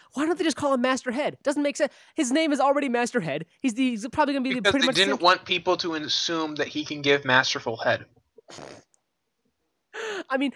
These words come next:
Speaker 1: Master Head is an appropriate name for that character. No, but I said he should be, that he should be called Nordoz, which is a, an anagram of Zordon. And, uh, and instead of Alpha Five, he should be called Beta something, and we decided Beta Max should be his name.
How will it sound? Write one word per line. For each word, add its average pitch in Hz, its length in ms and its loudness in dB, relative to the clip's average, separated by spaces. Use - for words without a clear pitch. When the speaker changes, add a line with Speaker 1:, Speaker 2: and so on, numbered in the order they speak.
Speaker 1:
Master 330 340 2
Head 285 220 4
is 240 100 2
an 240 80 0
appropriate 254 520 2
name 233 180 2
for 220 80 -10
that 208 180 -6
character. 220 460 -4
No, 175 160 2
but 156 120 -2
I 165 60 0
said 175 220 -2
he 170 80 0
should 165 120 -8
be, 151 140 -6
that 151 160 -4
he 190 140 -2
should 185 120 -8
be 196 60 -10
called 180 400 0
Nordoz, 151 880 -4
which 135 200 -12
is 131 140 -8
a, 120 220 -6
an 123 80 -10
anagram 139 360 -6
of 123 80 -8
Zordon. 123 560 -4
And, 151 400 -2
uh, 139 300 -2
and 151 140 -4
instead 160 200 -4
of 151 120 -6
Alpha 151 280 0
Five, 151 460 -2
he 131 140 -10
should 127 120 -14
be 127 60 -10
called 120 400 -10
Beta 135 480 -4
something, 127 680 -8
and 117 120 -16
we 123 40 -10
decided 117 380 -10
Beta 117 240 -4
Max 107 600 -10
should - 200 -20
be - 80 -20
his 101 160 -20
name. - 280 -20